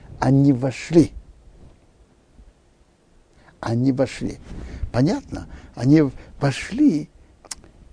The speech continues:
из, от территории одного типа в территорию другого типа. Они вошли из суши в море. <laughs> Это первая группа,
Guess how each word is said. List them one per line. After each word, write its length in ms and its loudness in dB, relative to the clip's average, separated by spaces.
из, 460 0
от 240 0
территории 600 8
одного 440 4
типа 720 -2
в 80 -20
территорию 520 4
другого 480 0
типа. 300 -18
Они 300 4
вошли 400 2
из 80 -4
суши 440 -10
в 60 -8
море. 220 -2
<laughs> 160 -6
Это 220 -2
первая 440 2
группа, 400 -20